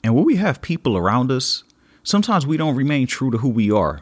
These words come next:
We try and fit in with everyone else. But you must remain true to exactly the person that you are, the person that you committed yourself to becoming, and don't change for anyone. Do what works for you and your comfort level.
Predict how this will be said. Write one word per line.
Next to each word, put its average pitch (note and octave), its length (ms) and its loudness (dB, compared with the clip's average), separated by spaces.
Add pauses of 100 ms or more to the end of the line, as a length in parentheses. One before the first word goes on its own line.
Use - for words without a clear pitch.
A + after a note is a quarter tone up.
We B2 80 0
try C#3 220 -2
and G#2+ 80 -2
fit A#2+ 240 -2
in A#2 160 2
with G#2 100 2
everyone G2 400 0
else. F2 320 -4 (400)
But A#2+ 180 -2
you A#3 80 2
must B3 360 0
remain A2+ 460 2
true C#3 520 -2
to F#2 220 -4
exactly A2+ 680 0 (200)
the - 100 -10
person C3 400 0
that A2 220 -2
you F#2 120 -2
are, F2+ 300 0 (220)
the F2+ 80 -8
person C3+ 340 0
that A2+ 180 0
you A#2+ 120 -4
committed G2 480 -2
yourself G2 300 -2
to - 100 -8
becoming, E2 480 -2 (420)
and F#2+ 160 -2
don't A2+ 260 -2
change A#2+ 340 -2
for - 160 -14 (100)
anyone. G#2+ 520 0 (960)
Do F#3 120 2
what F#3 180 0
works E3 240 0
for C#3+ 120 -6
you D3 280 0 (200)
and G#2 120 0
your A#2+ 160 2
comfort A2+ 400 -4
level. D#2 380 -10